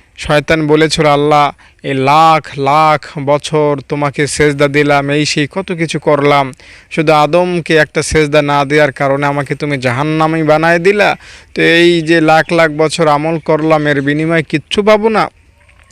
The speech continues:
আল্লাহ বললেন, "তুই চা, তুই কি চাবি?" শয়তান বলল, "আল্লাহ, আমি কিয়ামত পর্যন্ত হায়াত চাই, তোমার বান্দাকে ধোকা দেওয়ার ক্ষমতা চাই।" আল্লাহ দিয়ে দিলেন, "যা,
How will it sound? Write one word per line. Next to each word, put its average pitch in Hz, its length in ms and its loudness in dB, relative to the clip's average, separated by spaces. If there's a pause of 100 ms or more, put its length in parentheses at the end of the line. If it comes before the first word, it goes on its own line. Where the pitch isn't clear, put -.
আল্লাহ 196 280 0
বললেন, 185 480 2
"তুই 170 200 -4
চা, 185 400 0
তুই 165 200 -2
কি 247 160 -8
চাবি?" 139 420 -2 (420)
শয়তান 143 440 -6
বলল, 139 240 -4
"আল্লাহ, 139 260 0
আমি 190 140 -2
কিয়ামত 147 460 0
পর্যন্ত 143 440 -6
হায়াত 147 380 0
চাই, 214 280 0 (380)
তোমার 147 240 -2
বান্দাকে 139 500 -2
ধোকা 127 340 0
দেওয়ার 151 280 0
ক্ষমতা 147 500 -4
চাই।" 123 240 -8
আল্লাহ 190 260 -2
দিয়ে 233 260 2
দিলেন, 151 320 2
"যা, 185 280 2